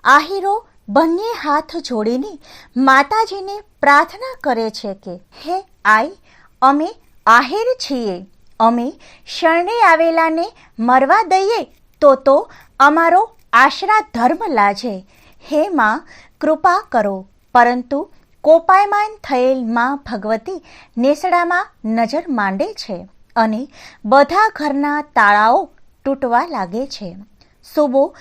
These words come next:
ડરનો માર્યો માતાજીના પગમાં પડીને માફી માંગે છે. આહીરો પણ મા ભગવતીની વિનંતી કરે છે,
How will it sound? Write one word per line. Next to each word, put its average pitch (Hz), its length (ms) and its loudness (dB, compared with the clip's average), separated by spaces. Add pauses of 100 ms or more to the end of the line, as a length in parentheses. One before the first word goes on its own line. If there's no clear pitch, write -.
(240)
ડરનો 381 560 2
માર્યો 220 480 -6 (300)
માતાજીના 359 840 0
પગમાં 277 600 -2
પડીને 233 580 -4 (340)
માફી 254 600 -4
માંગે 214 440 -4
છે. 190 340 -14 (440)
આહીરો 302 480 0
પણ 330 240 -2 (420)
મા 277 280 4
ભગવતીની 269 760 -4
વિનંતી 254 540 -6
કરે 202 380 -8
છે, - 340 -14